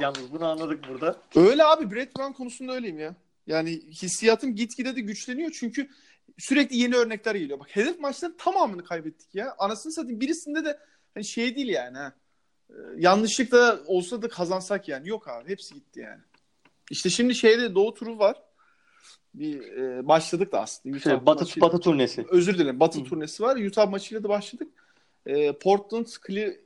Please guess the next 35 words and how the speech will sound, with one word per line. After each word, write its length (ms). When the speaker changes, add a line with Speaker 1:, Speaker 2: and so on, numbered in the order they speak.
Speaker 2:
Clippers, 540
Phoenix 540
gideceğiz. 580
Yani 180
orada 440
belki 300
Phoenix 260
kazanabilir 500
ama 280
iki 380
mağlubiyet 300
çıkabilir 300
Portland 400
Clippers'tan 480
yani. 180
Onlar 380
da 40
çok 180
iyi 200
durumdalar. 400
Çok 140
Speaker 1:
Ee, 20
Speaker 2:
tehlikeli 380
yani. 100
Speaker 1:
şöyle 220
söyleyeyim, 500
ben 220
hepsini 300
kaybedersek 560
bile 100
şaşırmam. 500
Dediğin 320
gibi 180
ama 260
bu, 320